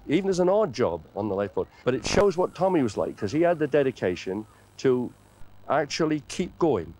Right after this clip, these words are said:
Tommy's certainly got a son. Um, he's not interested at the moment, I don't think, but you never know. Times are changing, and I don't think we'll have people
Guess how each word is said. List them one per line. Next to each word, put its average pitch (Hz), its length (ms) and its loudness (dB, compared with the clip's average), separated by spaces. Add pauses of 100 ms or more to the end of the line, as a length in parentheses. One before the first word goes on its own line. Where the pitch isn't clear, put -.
Tommy's 190 520 0 (120)
certainly 127 380 0
got 107 220 -2
a 71 60 -10
son. 120 480 -4 (260)
Um, 123 380 0
he's 123 380 -4
not 165 300 2 (180)
interested 151 380 -4
at 113 60 -6
the 117 80 -2
moment, 120 360 -2
I 101 80 0
don't 107 220 -2
think, 127 340 0 (340)
but 147 100 -2
you 165 120 2
never 208 180 2
know. 165 320 2 (280)
Times 190 360 -2
are 185 140 -2
changing, 98 640 -4
and 110 160 -2
I 131 100 0
don't 170 280 -2
think 180 320 -4
we'll 123 180 -2
have 104 220 -4
people 80 440 -10